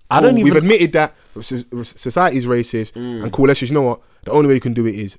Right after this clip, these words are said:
Speaker 2: positive discrimination. And
Speaker 1: And I
Speaker 2: give
Speaker 1: don't
Speaker 2: us
Speaker 1: even
Speaker 2: support so
Speaker 1: understand
Speaker 2: that
Speaker 1: why.
Speaker 2: at least on a certain level we have, 'cause there must be, it's not that there's a lack of black managers. Surely not. Or am I reading it wrong? Is there, is there, like,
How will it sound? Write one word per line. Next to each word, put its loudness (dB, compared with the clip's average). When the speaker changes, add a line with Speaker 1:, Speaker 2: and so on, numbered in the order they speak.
Speaker 2:
positive -6
discrimination. -12
And -8
Speaker 1:
And 2
I 6
Speaker 2:
give 6
Speaker 1:
don't 6
Speaker 2:
us 6
Speaker 1:
even 2
Speaker 2:
support 4
so 0
Speaker 1:
understand 4
Speaker 2:
that 2
Speaker 1:
why. 0
Speaker 2:
at 2
least -2
on -6
a -4
certain 0
level -4
we -8
have, -6
'cause -2
there 2
must -4
be, -4
it's -6
not -10
that 2
there's -2
a -2
lack 0
of -2
black -4
managers. -8
Surely -2
not. -8
Or -2
am 2
I 4
reading 0
it -2
wrong? -2
Is 0
there, 0
is 0
there, 2
like, -4